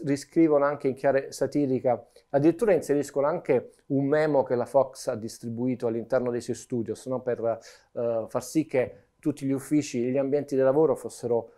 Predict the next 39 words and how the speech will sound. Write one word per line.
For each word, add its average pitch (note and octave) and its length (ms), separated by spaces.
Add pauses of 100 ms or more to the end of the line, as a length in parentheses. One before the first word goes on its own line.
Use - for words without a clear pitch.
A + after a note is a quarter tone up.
(140)
il A#2+ 160
più C#3 200
puliti C3+ 340
possibile, A#2 640
puliti B2+ 320
nel A#2+ 160
senso B2+ 320
niente C#3 380
foto C3+ 300
di A#2+ 120
donne B2+ 320
nude B2+ 320
appese C#3 640
o A#2+ 100
cose, A#2 440 (240)
o B2+ 100
cose B2+ 300
strane. A2+ 420
È C3+ 40
una D#3 180
soluzione E3 680 (320)
geniale D#3 640
che C3 100
dà C3 100
ancora C#3 320
più - 160
forza B2 600
al B2+ 120
film. A2+ 260
L'altro G3 320
problema F3+ 640
è C3+ 100
che C#3 140
quando F#3+ 280
lo D3 100
sceneggiatore D3 640
vede C3+ 180
il C3 80
film, C3+ 520